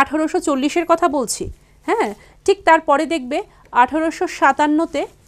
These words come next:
ওরা কিন্তু আরও বেশি করে দখল করে ফেললো। তখন দেখো অরেঞ্জ কালারগুলো কম হয়ে গেছে,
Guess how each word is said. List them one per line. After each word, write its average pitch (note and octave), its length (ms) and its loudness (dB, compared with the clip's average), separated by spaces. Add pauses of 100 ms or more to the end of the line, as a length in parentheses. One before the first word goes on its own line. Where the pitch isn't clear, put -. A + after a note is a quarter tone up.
(220)
ওরা C4+ 220 0
কিন্তু G4 380 -4 (960)
আরও A#3 200 2
বেশি B3 440 0
করে E4 220 0
দখল A3+ 300 -2
করে F#3 200 -6
ফেললো। E3 240 -8
তখন D#4 320 -2
দেখো G4 340 0 (240)
অরেঞ্জ D4 360 4
কালারগুলো C#4+ 460 2
কম C4+ 260 0
হয়ে F#3+ 200 -6
গেছে, D#3 300 -10